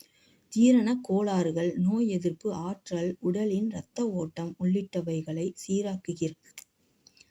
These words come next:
சீராக வைத்துக்கொள்ள உதவுகிறது. எலும்பு ஆரோக்கியம், தசை செயல்பாடு மற்றும் இரத்த அழுத்தத்தை ஒழுங்குபடுத்துவதற்கு பங்களிக்கிறது. நச்சுத்தன்மையை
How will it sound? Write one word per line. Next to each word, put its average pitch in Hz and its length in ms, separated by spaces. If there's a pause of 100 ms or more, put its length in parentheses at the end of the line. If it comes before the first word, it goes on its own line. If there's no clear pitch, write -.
(260)
சீராக 196 400
வைத்துக்கொள்ள 175 600
உதவுகிறது. 170 720 (920)
எலும்பு 233 440
ஆரோக்கியம், 180 680
தசை 180 420
செயல்பாடு 170 720
மற்றும் 185 400
இரத்த 175 400
அழுத்தத்தை 170 560 (240)
ஒழுங்குபடுத்துவதற்கு 180 1120 (440)
பங்களிக்கிறது. 170 840 (1040)
நச்சுத்தன்மையை 190 1040